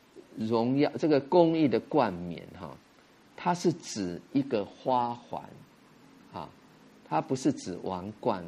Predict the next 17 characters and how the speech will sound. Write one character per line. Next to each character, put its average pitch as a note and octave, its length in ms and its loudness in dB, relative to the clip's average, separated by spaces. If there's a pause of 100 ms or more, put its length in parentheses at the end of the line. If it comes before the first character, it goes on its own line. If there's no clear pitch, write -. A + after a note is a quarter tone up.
哦。 G1+ 100 -18 (680)
那 C3+ 160 0
这 C#3 240 4
也 G#2 120 2
是 A#2 320 -2 (300)
让 B2+ 220 2
我 G2 100 -2
们 G2+ 180 -2
知 A#2+ 140 -4
道 A2+ 180 0
说， G#2+ 220 -4
所 C3+ 280 2
有 C3+ 140 6
在 C3+ 160 2
侍 C3+ 400 -2
奉 B2 320 -2
上 G2+ 320 -4